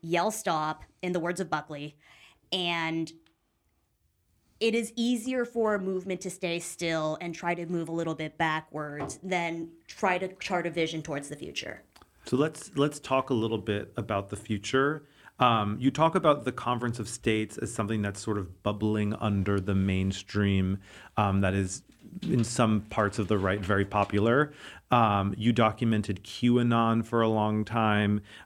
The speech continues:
Speaker 2: Um, what are you hearing from the right wing now that our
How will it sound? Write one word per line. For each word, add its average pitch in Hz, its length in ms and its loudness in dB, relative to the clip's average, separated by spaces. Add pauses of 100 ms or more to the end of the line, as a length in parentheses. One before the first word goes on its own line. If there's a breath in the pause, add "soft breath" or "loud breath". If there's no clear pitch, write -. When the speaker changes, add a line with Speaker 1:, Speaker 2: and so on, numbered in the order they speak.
Speaker 2:
Um, 101 600 2
what 123 520 2 (380)
are 120 180 4
you 113 360 2
hearing 120 720 4
from 104 680 2
the 104 140 2
right 98 360 2
wing 101 280 2
now 95 360 0
that 95 140 0
our 98 420 0